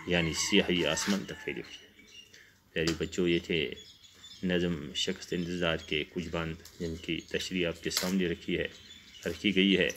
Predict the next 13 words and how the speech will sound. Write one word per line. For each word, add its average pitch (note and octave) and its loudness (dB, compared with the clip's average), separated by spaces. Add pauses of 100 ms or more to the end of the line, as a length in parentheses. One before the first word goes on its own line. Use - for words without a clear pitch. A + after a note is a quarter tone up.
(1300)
उम्मीद E2 2
है D#2+ -2
आप D#2 -4
इसको - -6 (140)
अपनी - -10
कापी E2 -2
पर E2 -4
नोट F2 -2
करके E2+ -2
इम्तिहान E2+ 0
के F2+ 0
लिए E2 2
तैयारी E2 -2